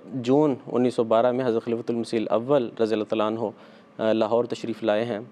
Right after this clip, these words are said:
सफ़र लाहौर पर, तो उस वक्त भी आप चूँकि लाहौर में ही मुलाजिम थे,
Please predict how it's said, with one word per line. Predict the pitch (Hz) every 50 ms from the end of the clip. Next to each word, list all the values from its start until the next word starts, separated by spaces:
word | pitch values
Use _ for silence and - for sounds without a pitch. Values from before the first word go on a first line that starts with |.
| - -
सफ़र | - - 113 - 123 117
लाहौर | 113 110 107 113 110 113
पर, | 113 - 123 143 - - - - - - - - - - - -
तो | 123 123 123 120 123 123 - -
उस | 131 160 - -
वक्त | 170 170 160 165 - 143
भी | 135 131 135 139 147 - - - 131
आप | 127 127 127 -
चूँकि | 135 123 - 131
लाहौर | 127 123 117 123 117 120 127
में | 135 139 135
ही | 131
मुलाजिम | 135 131 123 117 113 113 127 131 123
थे, | - 113